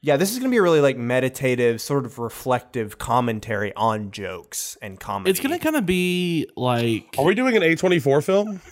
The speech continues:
Speaker 2: Oh, <laughs> we are doing an A twenty-four film. It's gonna be really introspective, and, um, it's gonna, gonna, it's gonna be like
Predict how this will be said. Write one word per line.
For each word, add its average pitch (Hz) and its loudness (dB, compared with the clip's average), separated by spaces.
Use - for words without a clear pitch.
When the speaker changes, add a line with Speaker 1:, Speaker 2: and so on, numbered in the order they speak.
Speaker 2:
Oh, 208 4
<laughs> 160 0
we 180 6
are 190 6
doing 160 0
an 127 0
A 123 0
twenty-four 127 -2
film. 127 -2
It's 139 -4
gonna 196 -4
be 240 0
really 180 2
introspective, 135 0
and, 180 0
um, 160 2
it's 156 -6
gonna, 214 0
gonna, 202 -4
it's 147 -4
gonna 226 -2
be 226 0
like 135 0